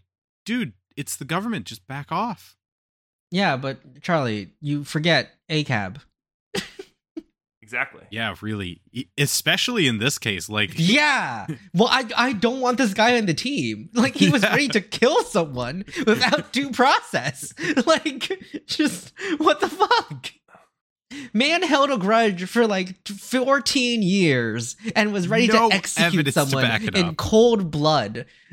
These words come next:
Speaker 2: N-, no, he should not be a main character.
Speaker 1: <laughs>
Speaker 2: Man does not deserve it.
Speaker 3: But he's gonna be anyways.
Speaker 2: <laughs> I hope he dies next <laughs> episode.
Speaker 3: That would be funny.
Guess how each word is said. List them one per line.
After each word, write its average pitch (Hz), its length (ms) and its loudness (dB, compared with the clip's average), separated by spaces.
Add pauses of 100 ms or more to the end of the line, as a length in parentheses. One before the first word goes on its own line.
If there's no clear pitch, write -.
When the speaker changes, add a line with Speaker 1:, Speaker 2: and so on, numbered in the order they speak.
(200)
Speaker 2:
N-, 285 140 -8 (140)
no, 294 320 4
he 320 100 6
should 214 200 0
not 180 180 0
be 180 140 2
a 165 60 4
main 170 260 4
character. 170 560 0 (640)
Speaker 1:
<laughs> - 480 -10
Speaker 2:
Man 277 200 0
does 349 380 -6
not 403 280 2
deserve 330 520 -2
it. - 480 -6 (680)
Speaker 3:
But 104 120 -14
he's 98 160 -18
gonna 127 260 -8
be 139 200 -6
anyways. 92 920 -12
Speaker 2:
<laughs> - 40 -20 (1300)
I 143 60 -2
hope 185 120 0
he 180 80 -2
dies 123 500 -6
next 160 280 -6
<laughs> - 20 2
episode. 330 720 0 (840)
Speaker 3:
That 131 120 -6
would 101 100 -14
be 98 60 -18
funny. 92 380 -20